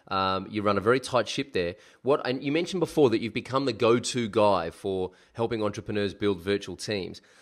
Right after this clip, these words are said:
What I'm curious about is, was that a conscious decision, or did it just happen organically where, where one day you went,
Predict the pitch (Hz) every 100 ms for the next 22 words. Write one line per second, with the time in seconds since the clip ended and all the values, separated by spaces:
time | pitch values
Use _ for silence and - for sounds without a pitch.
0 | _ 120 180 220 - 175 147 123 101 95
1 | - 104 98 - - 117 135 190 240 220
2 | - 156 156 143 - 110 - 107 95 87
3 | 117 - - 123 135 151 156 208 175 208
4 | 196 160 120 123 127 - 104 107 110 110
5 | - 110 110 117 117 113 110 107 107 110